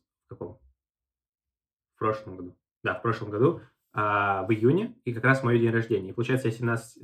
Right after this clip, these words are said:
восемнадцатилетие с-, спраздновал в Калифорнии, а, при этом в этот же день меня познакомили с Тимом Куком, и у меня тут даже, типа, есть, а, фоточки.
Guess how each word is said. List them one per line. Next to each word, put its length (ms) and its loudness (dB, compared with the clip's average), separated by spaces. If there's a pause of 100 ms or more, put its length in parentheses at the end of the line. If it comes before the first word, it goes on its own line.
(140)
восемнадцатилетие 840 2
с-, 220 -12
спраздновал 480 0
в 60 -12
Калифорнии, 680 -4 (320)
а, 580 0
при 100 2
этом 300 4
в 60 -4
этот 200 6
же 80 -2
день 240 2
меня 260 -2
познакомили 460 -2
с 80 -10
Тимом 180 -4
Куком, 420 -2 (520)
и 680 4 (180)
у 60 -6
меня 120 -6
тут 100 -8
даже, 200 -12
типа, 200 -12
есть, 320 -14
а, 340 -14
фоточки. 340 -16